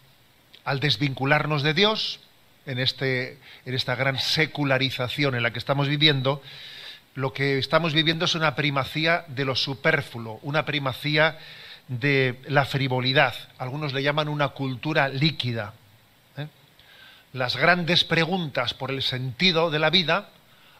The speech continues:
han sido sustituidas por, bueno, pues por preguntas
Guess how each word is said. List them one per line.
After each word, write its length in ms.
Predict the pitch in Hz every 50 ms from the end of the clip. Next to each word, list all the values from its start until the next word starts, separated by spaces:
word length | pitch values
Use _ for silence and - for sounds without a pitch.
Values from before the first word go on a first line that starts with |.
| _ _
han 140 | 165 147 131
sido 460 | - 151 165 156 147 160 160 156 147
sustituidas 1080 | - - 151 147 143 - - 160 151 - - 156 165 156 143 151 160 170 165 - - - - - - - - - - _ _
por, 400 | - 123 123 123 123 120 120 117
bueno, 300 | 110 143 143 131 139 139 151 -
pues 160 | - 127 -
por 180 | - 131 120 -
preguntas 720 | - 135 131 131 147 151 139 156 151 151 147 - -